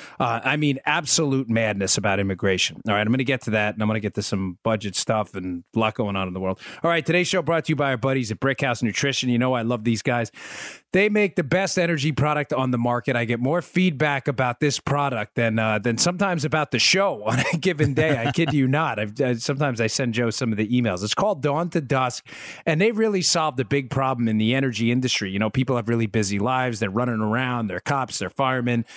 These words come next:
They're working on a really busy assembly line. They're active C E Os. They're white-collar, blue-collar, working moms.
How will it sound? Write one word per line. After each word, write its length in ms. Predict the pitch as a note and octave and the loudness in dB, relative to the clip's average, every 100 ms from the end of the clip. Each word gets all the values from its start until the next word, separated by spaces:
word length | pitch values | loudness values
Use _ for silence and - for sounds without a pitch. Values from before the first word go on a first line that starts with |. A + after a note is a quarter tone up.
| - | -6
They're 100 | B2 | -2
working 280 | A2 C3+ C#3+ | 0 -2 -2
on 80 | A#2+ | -2
a 40 | A2 | 0
really 220 | C#3 B2+ | 0 0
busy 320 | C#3 B2+ A#2+ | 0 0 0
assembly 380 | G#2+ C#3+ C3 B2+ | 2 0 0 0
line. 260 | B2+ B2+ | 0 -2
They're 160 | A2 G2 | -4 -2
active 340 | B2+ C#3 B2+ | -2 0 0
C 220 | - D3+ C3+ B2+ | 2 2 2 2
E 60 | |
Os. 260 | C3 C3 A#2 | 2 0 -2
They're 100 | G2+ | -4
white-collar, 500 | B2+ D3+ - C#3 C3+ | -2 -2 -2 0 0
blue-collar, 560 | A2+ C3 B2+ C3+ B2+ B2 | 0 0 0 0 0 0
working 380 | A#2+ C3+ B2+ | -2 -2 0
moms. 320 | A#2+ A#2 A2+ | 2 2 -2